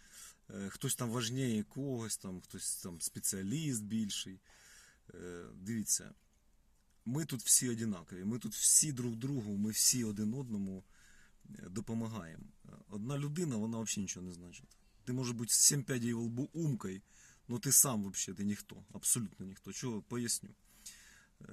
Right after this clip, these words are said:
Таня позвонила, там в неї питання були. І благодаря тому, що ми з нею говорили,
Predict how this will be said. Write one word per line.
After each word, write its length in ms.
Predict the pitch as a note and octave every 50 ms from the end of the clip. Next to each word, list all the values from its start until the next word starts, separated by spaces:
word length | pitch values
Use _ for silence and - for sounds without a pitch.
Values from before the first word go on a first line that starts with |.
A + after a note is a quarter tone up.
| G2 - F#2+ F#2 - F2+ F2+ F#2 G2 - - _ _ -
Таня 240 | - F3+ E3 C#3+ -
позвонила, 680 | - C3 A#2+ B2+ C3 D3 E3 G3+ D#4 C#4 C#3 A#2+ G#2
там 240 | - - F#2+ F#2+ G2
в 40 | G2+
неї 160 | G#2 G2+ F#2
питання 420 | - A#2 G#2 - E3+ E3+ C3 A2+
були. 300 | G#2 G2 G2+ G2 G2 F#2 - - - - - - - - - _ _ -
І 280 | - B2 B2 B2+ - - _ - - -
благодаря 400 | A2+ B2 D#3 D#3+ E3+ F3+ F#3 F#3
тому, 240 | D#3 F#3+ F#3 F3+ E3+
що 140 | - - D#3+
ми 100 | D#3+ E3
з 60 | E3
нею 200 | E3+ E3+ E3 D#3+
говорили, 540 | F3 E3+ F#3 G3+ A3 A#3+ G#3+ D3+ A#2+ G2+